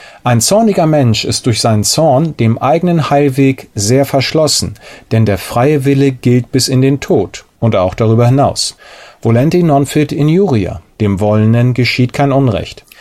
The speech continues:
Dabei ist Zorn durchaus verständlich und kann eine Notfallreaktion sein, um den eigenen Schwingungszustand nicht komplett abfallen zu lassen.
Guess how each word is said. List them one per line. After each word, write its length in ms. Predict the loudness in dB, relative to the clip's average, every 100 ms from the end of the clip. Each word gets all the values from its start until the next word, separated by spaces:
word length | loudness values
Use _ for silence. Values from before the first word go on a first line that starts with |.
| -20 -20 -4
Dabei 280 | -2 2 0
ist 200 | 0 -4
Zorn 600 | 0 2 2 0 -2 -4
durchaus 380 | -2 0 0 0
verständlich 800 | -2 -2 0 0 0 0 -2 -2
und 200 | -2 -2
kann 240 | -2 -2
eine 240 | 0 0 2
Notfallreaktion 1120 | 0 -2 -2 0 2 0 0 -2 0 2 2
sein, 420 | 0 0 0 -2 -8 -20 -20 -6
um 180 | 0 2
den 200 | 2 0
eigenen 540 | -2 -2 0 0 0 -2
Schwingungszustand 1160 | 0 0 0 -2 -4 -4 -2 -2 0 -2 0
nicht 240 | -2 -2 -2
komplett 460 | -4 0 -2 -2
abfallen 460 | -6 -6 -2 -2 -2
zu 140 | -4
lassen. 380 | -4 -4 -6